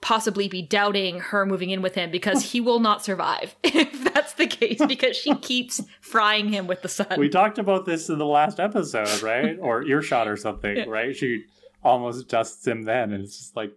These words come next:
Speaker 2: "Come on, Buffy. You gotta be a little more careful."
Speaker 1: Buffy, there's, like, only, like, two things that can kill this man. <laughs>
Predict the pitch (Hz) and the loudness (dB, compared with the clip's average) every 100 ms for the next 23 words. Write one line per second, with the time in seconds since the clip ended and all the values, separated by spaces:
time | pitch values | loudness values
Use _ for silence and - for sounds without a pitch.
0 | _ 180 180 117 104 110 - 151 208 135 | _ -2 2 2 2 -6 -6 -10 -6 -6
1 | 131 175 185 180 156 151 147 135 120 107 | 0 0 0 0 -2 0 -2 0 0 -2
2 | - 113 95 - - - 269 233 233 269 | -6 -8 -8 -12 -14 -4 -2 2 2 2
3 | 254 240 247 262 233 240 311 302 262 240 | 2 2 0 0 0 -2 0 0 2 2
4 | 233 214 208 - 214 196 185 190 185 196 | 2 2 0 2 2 2 0 0 0 0
5 | 214 | 0